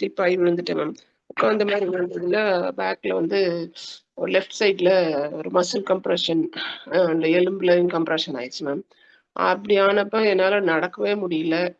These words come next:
அ, தூங்கவே முடியல. தூக்கமே வர-, தலையில இருந்து கால் வரைக்கும் நரம்பு இழுத்தது. சென்ட்ரல் நர்வஸ் சிஸ்டம் அங்க அஃபெக்ட் ஆனதால, பி எஸ் ஜில ஸ்கேன் எடுத்து பார்த்தப்ப அவங்க ஒண்ணுமே இல்லைன்னு சொல்லிட்டாங்க.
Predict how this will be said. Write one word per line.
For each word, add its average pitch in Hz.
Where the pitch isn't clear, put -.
அ, 151
தூங்கவே 196
முடியல. 165
தூக்கமே 190
வர-, 180
தலையில 175
இருந்து 214
கால் 190
வரைக்கும் 185
நரம்பு 165
இழுத்தது. 151
சென்ட்ரல் 175
நர்வஸ் 175
சிஸ்டம் 175
அங்க 151
அஃபெக்ட் -
ஆனதால, 165
பி 214
எஸ் 220
ஜில 214
ஸ்கேன் 185
எடுத்து 180
பார்த்தப்ப 185
அவங்க 196
ஒண்ணுமே 202
இல்லைன்னு 180
சொல்லிட்டாங்க. 147